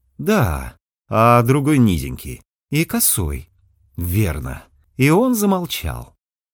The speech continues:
Ехать рядом по узкой тропинке было невозможно, я воспользовалась этим и держалась впереди. Кэсси несколько раз пытался меня объехать, но я похлопывала Салли,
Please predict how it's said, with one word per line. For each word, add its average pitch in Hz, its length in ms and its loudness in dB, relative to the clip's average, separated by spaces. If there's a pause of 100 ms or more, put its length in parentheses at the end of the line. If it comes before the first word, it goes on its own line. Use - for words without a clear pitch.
(420)
Ехать 226 500 0
рядом 180 460 2
по 156 80 2
узкой 160 360 0
тропинке 202 680 0
было 160 300 2
невозможно, 170 720 2
я 120 300 4
воспользовалась 110 1000 0
этим 226 400 0
и 220 120 2
держалась 120 500 2
впереди. 69 640 -2 (500)
Кэсси 247 380 0
несколько 190 560 2
раз 104 320 2
пытался 110 520 -2
меня 120 320 4
объехать, 165 540 -4
но 110 260 2 (160)
я 226 280 0
похлопывала 104 880 0
Салли, 87 680 -2